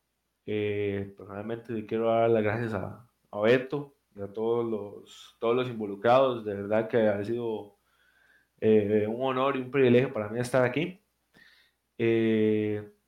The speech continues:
ahí, eh, bueno, también, este... Eh, la cue-, o sea, bueno, yo soy miembro de la Cueva del Niño Master, entonces ahí nos pueden seguir en Facebook, si todavía no nos siguen, nada más es facebook punto com slash la cueva del D M,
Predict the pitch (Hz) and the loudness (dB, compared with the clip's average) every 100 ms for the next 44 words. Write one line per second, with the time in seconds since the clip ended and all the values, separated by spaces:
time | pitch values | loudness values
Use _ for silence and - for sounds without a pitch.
0 | _ _ _ _ _ - 107 110 127 143 | _ _ _ _ _ -2 2 6 6 6
1 | 147 120 107 110 123 113 101 113 131 127 | 6 4 4 -2 -8 -8 -4 0 0 -2
2 | - 104 101 101 98 98 95 98 _ _ | -8 -6 -4 -4 -6 -10 -12 -16 _ _
3 | _ _ _ _ _ _ _ _ - 107 | _ _ _ _ _ _ _ _ -2 0
4 | 107 104 101 117 110 107 123 127 127 113 | 2 2 0 0 -4 2 4 6 4 -2
5 | 113 104 104 123 113 110 117 120 110 104 | -8 -10 -10 -8 -8 -8 -6 -2 0 0
6 | 98 98 117 113 110 110 107 135 151 151 | -2 0 2 2 0 -8 -2 0 0 -2
7 | 120 - 107 113 110 107 117 113 113 104 | -6 -6 -10 -10 -12 -10 -6 -6 -4 -4
8 | 110 110 127 151 151 151 - 107 - 101 | -2 -2 0 0 0 -8 -12 -16 -12 -8
9 | 101 107 113 107 110 - _ _ _ _ | -2 2 2 0 -6 -16 _ _ _ _
10 | _ _ - 117 113 165 180 175 - 117 | _ _ -14 -10 -2 0 0 -4 -14 -12
11 | 113 117 113 110 - 117 117 117 110 107 | -6 -4 -2 -2 2 0 0 -8 -10 -14
12 | - 120 120 117 123 110 117 117 110 - | -14 -14 -10 -8 -6 2 2 4 0 4
13 | 117 113 113 131 175 196 202 | 4 6 4 4 2 -4 -12